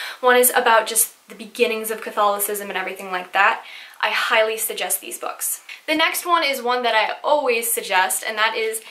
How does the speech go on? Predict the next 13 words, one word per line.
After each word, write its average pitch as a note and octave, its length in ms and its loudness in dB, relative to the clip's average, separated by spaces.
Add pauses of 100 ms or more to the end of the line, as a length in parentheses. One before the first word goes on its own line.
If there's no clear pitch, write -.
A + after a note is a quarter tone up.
(260)
An A#3+ 120 -2
Essential D#4+ 460 2
Catholic C#4 440 0
Survival G#3+ 420 2
Guide G3+ 440 2
by F#3+ 180 4
Catholic G#3+ 640 -4
Answers. - 580 -6
I A3 140 2
just B3+ 240 2
think A#3 260 -2
this A3 200 0
book G#3 400 -6